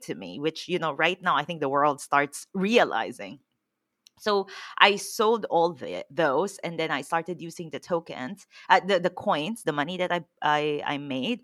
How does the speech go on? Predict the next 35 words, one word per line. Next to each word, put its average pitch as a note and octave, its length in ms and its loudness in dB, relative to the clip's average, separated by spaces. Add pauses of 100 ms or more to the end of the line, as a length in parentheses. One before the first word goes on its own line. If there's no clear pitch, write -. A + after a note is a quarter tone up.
(260)
to F#3 80 -10
buy C3 240 2
the B2+ 100 -10
tokens F#3 460 -4
at F#3 140 -6
Arcade. - 580 -6 (360)
And G3 440 6
since C4 380 -4
then, G3+ 260 4
I F3 160 0
just F#3 260 -10
started, E3+ 480 -4
I F#3+ 80 -4
just F#3 320 -12
realized F3 560 -2
how D#3+ 280 0
fun D#3+ 520 -2
it B3+ 160 -2
was C4 280 0 (160)
to E3 260 -2 (360)
kind A3+ 300 2
of, A#3 120 -4
like, F3 260 2 (320)
exchange - 840 -4 (160)
things D#4 480 -8 (360)
because, A3+ 260 -2
um, G#3 340 0
you A#3 120 -4
know, C4+ 100 0
the G#3 100 -4
feeling B3 640 -4
of D#3+ 340 0 (400)
not G#3+ 320 2
having, F#3+ 400 0
I, F#3+ 120 4